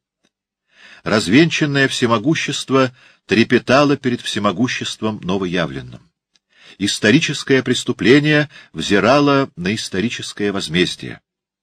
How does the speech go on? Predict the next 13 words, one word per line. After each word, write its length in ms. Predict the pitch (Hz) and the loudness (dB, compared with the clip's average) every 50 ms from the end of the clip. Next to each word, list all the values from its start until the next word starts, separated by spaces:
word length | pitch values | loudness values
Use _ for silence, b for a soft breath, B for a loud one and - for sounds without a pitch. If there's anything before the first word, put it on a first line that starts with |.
| _ _ _ _ _ _ _ _ - | _ _ _ _ _ _ _ _ -14
Былое 440 | 78 76 78 76 82 98 104 104 101 | -8 -6 -2 0 2 4 4 4 4
насилие 680 | 98 95 90 - - 113 120 127 127 127 123 123 123 - b b b b b b b | 2 0 -2 -2 0 2 2 4 6 4 4 4 0 -4 b b b b b b b
тягалось 800 | _ - 101 85 76 92 104 120 120 120 120 117 - - - - - _ | _ -4 -4 -2 2 2 2 2 2 0 -2 -4 -6 -8 -8 -10 -14 _
с 80 | - - | -16 -14
сегодняшним 800 | - - - - 98 95 117 123 117 101 98 - - - 82 73 | -14 -10 -4 -2 2 2 2 2 2 0 -6 -10 -10 -10 -8 -8
насилием. 520 | 82 - - - 82 - - - - - _ _ _ _ _ _ b b b b b b | -6 -8 -6 -6 -8 -8 -8 -12 -14 -16 _ _ _ _ _ _ b b b b b b
Старинная 600 | - - - - 78 82 110 113 110 107 107 107 | -16 -12 -8 -4 -2 0 0 0 0 2 0 0
крепость, 800 | - - 98 104 113 127 127 - 120 - - - - - - _ _ _ _ _ | 0 0 2 4 4 2 2 0 -6 -6 -8 -10 -14 -20 -20 _ _ _ _ _
старинная 580 | - - - - - 87 98 98 98 98 95 90 | -14 -10 -6 -4 -2 -2 -2 0 0 0 0 0
темница, 720 | - 107 87 85 85 101 113 - - - - 110 110 - _ _ b b b b | -2 -4 -4 -4 -4 -4 -6 -8 -10 -8 -8 -8 -8 -10 _ _ b b b b
старинное 680 | b - - - 95 87 104 117 117 113 113 110 110 - | b -12 -6 -4 0 0 0 0 0 -2 -2 0 0 0
обиталище 680 | - 104 95 101 - - 113 113 113 107 - - 107 | 0 0 -2 -2 -2 0 -2 0 -2 -2 -4 -6 -6
сеньоров, 760 | - - 101 90 87 82 90 101 120 123 123 120 - - - | -6 -6 -6 -4 0 2 4 4 4 4 2 -2 -4 -12 -20